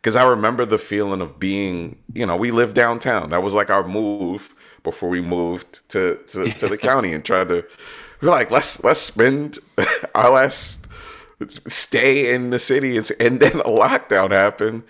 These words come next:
Speaker 1: and we didn't have access to hardly anything. And, and businesses were doing was this cool thing where, like,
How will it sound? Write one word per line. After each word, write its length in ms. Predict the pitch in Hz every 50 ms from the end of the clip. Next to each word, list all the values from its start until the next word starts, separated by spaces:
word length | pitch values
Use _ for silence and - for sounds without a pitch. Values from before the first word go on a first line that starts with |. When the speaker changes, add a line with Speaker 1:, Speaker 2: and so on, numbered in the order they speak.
| - - - _ _ _ -
Speaker 1:
and 340 | 120 120 117 110 - -
we 220 | - 85 117 135 143
didn't 220 | 131 131 123 123
have 200 | 123 120 117 -
access 380 | - 226 220 - - 113 113 -
to 80 | 110
hardly 340 | 95 104 101 110 107 101 107
anything. 440 | 123 139 123 107 - 87 76 71 -
And, 160 | - 110 101 - - - - - _ _
and 140 | - 104 98
businesses 420 | 92 135 143 147 151 139 143 123 107
were 120 | 104 104
doing 260 | 98 113 110 104 101
was 120 | 92 90 -
this 200 | - 92 101 -
cool 300 | - - - 120 110 107
thing 240 | - 107 131 165 156
where, 120 | 117 101
like, 280 | 90 85 82 85 -